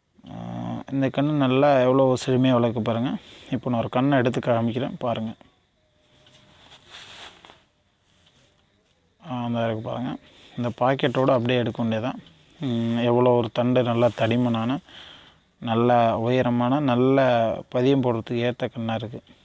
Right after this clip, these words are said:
இதை நீங்க ஒண்ணும், ம், நல்லா பாருங்க.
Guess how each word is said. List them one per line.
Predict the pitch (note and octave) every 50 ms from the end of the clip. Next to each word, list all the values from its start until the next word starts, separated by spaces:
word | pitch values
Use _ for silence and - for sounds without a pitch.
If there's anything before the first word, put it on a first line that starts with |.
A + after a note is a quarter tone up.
| _ _ _ _ _ _ -
இதை | C#3 C3+ C3+
நீங்க | C3+ C3+ C3 C3
ஒண்ணும், | C3 C3+ C#3 C#3 C#3 C3+ C3 B2+ B2+ B2 A#2+ A#2+ B2 - _ - - - - - - - - - _ _ _ _ _ _ _ _ _ _ - _ _ _ _ _ _ _ _ _ _ _ _ _ _ _ _ _ _ _ _ _ _ _ _ _ G#3 -
ம், | D#3+ C3+ B2 A#2+ A#2
நல்லா | A#2+ A#2 A#2 A#2 G#2+
பாருங்க. | - A2+ A2 G#2+ A2 A2